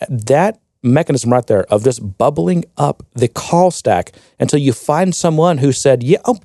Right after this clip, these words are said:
I will catch that exception. Yes, I will." The fact that that bubbles up automatically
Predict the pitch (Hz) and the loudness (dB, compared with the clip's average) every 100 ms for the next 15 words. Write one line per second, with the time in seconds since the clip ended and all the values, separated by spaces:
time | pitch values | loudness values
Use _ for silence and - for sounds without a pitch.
0 | - - 104 139 135 139 151 - 170 160 | -12 -4 0 0 2 2 0 -2 -2 -2
1 | - - _ - 101 135 139 127 127 107 | -4 -18 _ -10 -2 0 2 2 -2 -2
2 | 92 104 90 101 95 - - _ _ - | 0 0 2 2 2 -2 -10 _ _ -4
3 | 139 247 247 240 160 117 175 170 170 - | 0 0 0 -2 0 0 2 0 -2 -2
4 | 156 139 131 147 165 185 | -2 0 -2 0 0 0